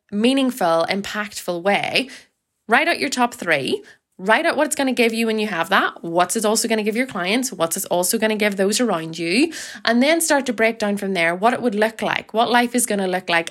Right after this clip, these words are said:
after you have taken the action and put these things in place. 'Cause there's nothing more powerful than connecting in with actually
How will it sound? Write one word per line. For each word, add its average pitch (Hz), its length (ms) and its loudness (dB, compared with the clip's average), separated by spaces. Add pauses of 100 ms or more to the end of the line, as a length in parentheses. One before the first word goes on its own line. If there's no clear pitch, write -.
(100)
after 190 420 0
you 180 220 -4
have 165 500 -2 (280)
taken 196 280 0
the 175 100 2
action 175 300 -2
and 165 120 -4
put 170 160 -6
these 160 180 -4
things 156 240 -4
in 160 60 -6
place. 147 280 -4
'Cause 196 140 -2
there's 196 160 2
nothing 247 360 2
more 262 180 2
powerful 185 480 2
than 180 120 -2
connecting 190 520 0
in 170 320 -2 (320)
with 196 200 2
actually 185 460 0